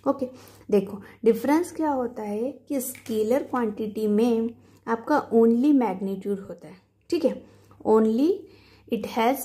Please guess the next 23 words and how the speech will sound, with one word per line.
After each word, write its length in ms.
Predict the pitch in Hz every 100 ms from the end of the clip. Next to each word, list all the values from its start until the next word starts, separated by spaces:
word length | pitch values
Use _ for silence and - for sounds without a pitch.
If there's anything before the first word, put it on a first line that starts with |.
| -
only 360 | 208 202 202 277
magnitude, 640 | 294 190 175 185 165 170 147 -
scalar 320 | - 208 240 247
quantities 640 | 220 208 208 - 254 311 - -
on, 200 | 220 233 233 - _ _ _ _ _ _ _ _ _ _ _ _ _ _ -
has 220 | 262 254 254 233
only 260 | 262 285 247
magnitude, 560 | 196 180 180 180 180 180 - - - - _ _ 202 208
but 220 | 247 - - _ _ _ _ _ _
वेक्टर 480 | 202 214 220 - 339
क्वांटिटीज 840 | 330 277 233 233 240 247 240 277 - - - - 254
में 120 | 294
बात 260 | 311 320 -
अलग 240 | 294 294 226
हो 100 | 208
जाती 460 | 185 180 - 202 196
है। 60 |
यहाँ 300 | 190 196 254
मैग्नीट्यूड 840 | 285 240 180 180 220 226 277 302 -
तो 80 | 330
होता 280 | 302 330 330
ही 220 | 294 202
है, 100 | 185